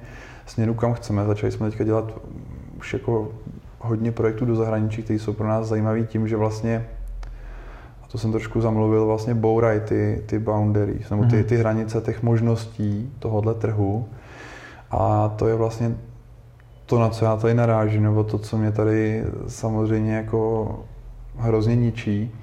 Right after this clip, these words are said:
Speaker 1: A to je vlastně jakoby poptávka,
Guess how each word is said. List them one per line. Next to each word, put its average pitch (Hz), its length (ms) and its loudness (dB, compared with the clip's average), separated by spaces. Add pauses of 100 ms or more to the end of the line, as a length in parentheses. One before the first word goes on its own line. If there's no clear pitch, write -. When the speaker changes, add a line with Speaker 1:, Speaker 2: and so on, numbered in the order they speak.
(400)
Speaker 1:
A 117 60 0
to 117 120 0
je 113 40 8
vlastně 110 360 2
jakoby 113 600 2 (1300)
poptávka, 113 920 2